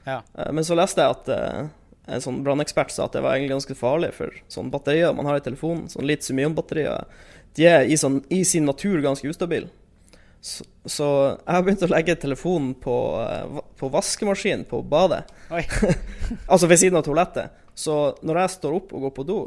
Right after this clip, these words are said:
Speaker 2: så kan jeg ta opp telefonen, og så kan jeg surfe litt på nettet mens jeg sitter på do. Og så går jeg og setter den til lading etter det. <laughs>
Speaker 1: Men har du vekkerklokke, Mats?
Speaker 2: Nei, altså når jeg er på land, så er, det er jo ikke noe viktig om jeg står opp klokka ti
Speaker 1: Ah, ja.
Speaker 2: eller, eh, eller
Speaker 1: Ja,
Speaker 2: halv
Speaker 1: riktig.
Speaker 2: ti, så.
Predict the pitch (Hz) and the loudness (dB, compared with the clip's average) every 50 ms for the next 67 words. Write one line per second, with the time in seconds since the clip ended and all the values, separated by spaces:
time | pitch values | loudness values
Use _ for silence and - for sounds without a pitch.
0 | - - - - - - 160 160 143 131 143 143 - - 196 185 185 185 - 151 | -8 -12 -12 -10 -8 -6 -4 -4 -2 -4 -4 -6 -6 -2 -2 -2 -2 -2 -6 -8
1 | 143 - - 262 349 277 - 226 240 208 185 180 170 147 139 143 139 147 143 143 | -8 -6 -6 -6 -6 -6 -6 -8 -8 -6 -4 -2 -2 -2 -2 -2 -4 -6 -12 -16
2 | 147 - - - - - 160 151 - - - - - - - 85 107 - - - | -18 -20 -20 -18 -10 -8 -8 -8 -6 -8 -12 -10 -10 -10 -10 -10 -10 -12 -12 -16
3 | - - - - - - - - - - - - - - - - - - - - | -16 -14 -14 -16 -16 -14 -10 -8 -8 -8 -10 -12 -14 -18 -20 -20 -20 -18 -8 -6
4 | 180 - - - 233 220 160 151 147 143 139 147 143 143 143 143 147 139 - - | -4 0 4 6 6 6 6 6 6 4 6 4 4 2 0 -2 -4 -6 -6 -6
5 | 170 - 147 135 - 147 143 147 160 151 151 - - - - 165 143 147 147 170 | -6 -6 -8 -8 -8 -4 -4 -2 -2 -4 -4 -6 -8 -8 -8 -8 -4 -2 0 0
6 | - - 233 214 196 - 233 240 202 214 190 185 175 165 190 139 - 139 123 165 | 0 0 -2 -2 -2 -2 -4 -2 0 0 2 2 2 2 2 0 -2 -2 -2 -4
7 | 160 156 180 233 - - 302 269 240 214 196 185 165 135 117 - - - - - | -2 0 -2 -2 -2 -4 -4 -4 -2 -2 -4 -4 -6 -8 -10 -12 -16 -20 -20 -20
8 | - - - - - - - - - - - - - - - - - - - - | -20 -20 -20 -18 -18 -18 -18 -20 -20 -20 -20 -20 -20 -20 -20 -20 -20 -20 -20 -14
9 | 175 196 214 214 220 220 190 190 196 190 202 208 190 170 - 156 160 175 175 160 | -2 4 8 10 10 10 8 6 4 4 6 6 6 6 4 2 0 0 0 0
10 | 135 123 - 117 123 127 120 - - - - - - - _ _ _ _ _ _ | -4 -6 -8 -8 -8 -6 -8 -8 -10 -12 -14 -16 -18 -20 _ _ _ _ _ _
11 | 156 143 147 147 160 160 151 143 160 - - 170 147 - - - - 139 143 143 | -6 -6 -6 -6 -6 -6 -6 -6 -6 -6 -6 -6 -6 -6 -8 -8 -8 -8 -8 -10
12 | - - 139 - - - - - - - - - 165 139 156 180 160 151 - - | -12 -14 -12 -10 -10 -10 -10 -10 -10 -12 -14 -10 -6 -2 -2 -2 -2 -4 -6 -8
13 | - - 76 - - - - 53 57 - - - _ _ _ _ _ _ _ - | -8 -8 -10 -10 -10 -12 -12 -12 -12 -12 -14 -18 _ _ _ _ _ _ _ -12
14 | 135 135 123 120 139 147 151 - - 147 - - - - | -10 -8 -6 -6 -6 -6 -8 -10 -12 -14 -14 -14 -16 -18